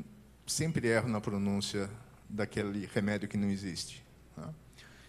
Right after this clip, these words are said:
Que é, são respostas fáceis, mas falsas para o que se quer ouvir. No caso da Argentina de Perón, o que que é? O poder,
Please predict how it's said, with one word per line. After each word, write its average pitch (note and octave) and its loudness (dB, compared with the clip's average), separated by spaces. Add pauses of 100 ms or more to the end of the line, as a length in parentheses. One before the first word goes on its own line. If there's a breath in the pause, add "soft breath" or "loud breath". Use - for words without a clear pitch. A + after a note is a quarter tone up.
(120)
Que D#3+ 6
é, B2+ 6
são - 4
respostas G3+ 4
fáceis, C#3+ 2
mas C#3 2
falsas D#3 4
para D3 2
o - -4
que - -4
se E3 -2
quer D3+ 2
ouvir. G#2+ 4 (480 loud breath)
No F3 8
caso G#3+ 6
da D3+ 6
Argentina B2+ 4
de A#2 2
Perón, C3+ 2
o - -10
que - -10
que - -4
é? G#2 2
O A#2+ 0
poder, B2+ 6